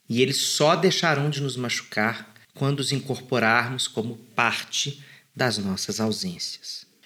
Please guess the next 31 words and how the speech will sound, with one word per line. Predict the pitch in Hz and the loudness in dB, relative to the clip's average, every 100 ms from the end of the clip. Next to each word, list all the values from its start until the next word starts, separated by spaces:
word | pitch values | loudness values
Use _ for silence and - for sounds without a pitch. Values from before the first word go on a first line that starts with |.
| - _ - | -20 _ -6
Então, | 139 175 185 | 0 6 6
eu | 170 | 6
tô | 180 | 6
trazendo | 180 175 170 175 | 6 6 6 4
esse | 170 - | 2 0
trecho | 147 151 - 170 | 2 4 4 2
lindo | 156 170 180 123 113 | 4 6 4 2 0
do | 107 | -2
Cláudio, | 110 120 120 110 101 92 - _ _ _ _ | 2 4 6 6 2 -4 -10 _ _ _ _
no | 110 | -2
nosso | 113 117 - | 0 0 -2
livro | 107 110 | 0 0
de | 107 | -2
Mãos | 107 107 107 | 0 0 2
Dadas, | 101 127 117 95 - - - - - - - | 2 4 4 0 -4 -6 -10 -16 -18 -20 -4
pra | 127 135 | 0 2
gente | 151 147 | 2 2
imaginar | 147 143 135 131 127 135 135 - - - - | 2 2 2 0 2 0 -2 -8 -18 -12 -2
isso | 156 139 - - - - _ _ | 0 0 -2 -4 -8 -14 _ _
que | - | -12
tá | - 120 | -2 -2
acontecendo | 113 113 117 - 110 107 | -2 -4 -2 -2 -2 -2
com | 107 | -4
você. | 107 - - - - - 143 | -4 -4 -4 -6 -10 -6 4
Uma | 143 147 | 4 6
vida | - 151 165 | 4 2 2
que | 156 | 2
não | 156 | 2
nos | 156 143 | 2 2
dá | 156 | 2
trégua. | 160 - 131 131 127 - - | 0 0 2 4 4 2 -4